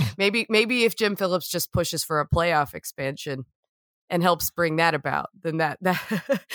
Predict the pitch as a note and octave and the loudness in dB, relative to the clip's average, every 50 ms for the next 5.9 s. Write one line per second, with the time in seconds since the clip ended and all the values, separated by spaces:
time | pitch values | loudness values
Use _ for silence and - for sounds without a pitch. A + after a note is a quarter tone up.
0 | - - - - - G#3+ G3+ G3+ F#3+ F3+ E3+ G3+ G#3+ G#3+ G#3 G3 F#3+ E3+ E3+ D#3+ | -6 -6 -8 -4 0 2 4 4 4 6 6 6 6 6 6 4 4 4 4 4
1 | - D3 D#3+ D#3 C#3+ C#3 - C#3+ C3+ - - - D#3 C3+ C3+ D#3+ D3 C3+ - C#3+ | 4 4 2 2 2 2 0 -2 -4 -4 -6 -6 -6 -4 -4 -4 -6 -6 -6 -8
2 | C3+ - D3+ D3 C3+ C3 B2 A#2 - - - - D#3+ D3 C3 - D#3 D3+ C3+ C#3 | -8 -4 -4 -4 -2 -4 -4 -6 -8 -10 -8 -8 -8 -8 -6 -6 -6 -4 -4 -2
3 | C3+ C3+ C3+ C#3 C#3 C#3 C3 C3 C#3+ C#3 B2+ - C#3 - _ _ _ D3+ D#3 C#3+ | -4 -4 -4 -4 -4 -6 -6 -4 -4 -6 -6 -6 -10 -14 _ _ _ -6 -4 -4
4 | D2+ - D#3+ D#3+ E3 E3+ D#3 C#3 C#3 - D3+ D#3+ D#3+ D#3+ - - D3+ C#3+ C#3 C#3 | -4 -6 -6 -4 -2 0 0 -2 -2 -2 -2 0 -2 -2 -2 -4 -4 -4 -4 -4
5 | A#2+ - _ _ _ _ _ _ _ _ _ _ - D#3+ D#3 C#3+ C3+ | -6 -10 _ _ _ _ _ _ _ _ _ _ -4 -2 -2 0 -2